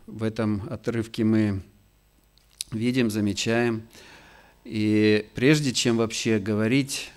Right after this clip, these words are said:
о мудрости, ей нужно дать определение, что это такое. Вы видите здесь определение мудрости. Э, одно из них из словаря Ожегова, что это глубокий ум,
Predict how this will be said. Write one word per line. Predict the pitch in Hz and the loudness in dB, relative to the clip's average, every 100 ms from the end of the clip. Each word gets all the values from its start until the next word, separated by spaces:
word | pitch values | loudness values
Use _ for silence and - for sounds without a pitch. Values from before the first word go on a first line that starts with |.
| - | -10
о | 110 | -4
мудрости, | 110 135 120 104 - 104 | 0 0 0 -2 -4 -4
ей | 104 104 | -2 0
нужно | 104 98 101 | 0 -2 -4
дать | 98 95 101 | -4 -6 -8
определение, | 98 104 98 101 92 87 | -10 -8 -4 -4 -4 -6
что | - - | -8 -10
это | 85 82 | -10 -10
такое. | 90 - 82 78 95 - | -12 -12 -12 -12 -14 -10
Вы | 113 | -6
видите | 110 123 117 113 104 95 - - - - - - - | -2 -2 -2 0 -2 -2 -14 -20 -20 -20 -20 -20 -20
здесь | - 98 101 104 98 - - - - - - - - _ _ _ _ _ - 320 233 131 - - | -14 -8 -2 0 0 -4 -6 -10 -16 -20 -20 -20 -20 _ _ _ _ _ -20 -20 -18 -18 -16 -14
определение | 110 113 107 113 123 139 135 | -12 -8 -2 2 4 4 4
мудрости. | 120 120 110 107 - - 98 92 - - - - - - _ | 4 2 0 -2 -4 -4 -6 -6 -14 -20 -20 -20 -20 -20 _
Э, | - 104 98 98 98 101 | -8 -4 -4 -2 -4 -6
одно | 113 110 110 120 | -8 -4 0 2
из | 113 107 | 2 2
них | 110 107 | 0 -2
из | 101 | -6
словаря | - 104 104 104 101 | -4 -2 0 2 0
Ожегова, | 98 113 120 117 107 | 0 -2 0 2 0
что | 101 - | -2 -8
это | 95 101 | -8 -8
глубокий | 95 104 101 110 110 110 101 | -8 -6 -4 -4 -4 -2 0
ум, | 107 123 123 | 2 2 0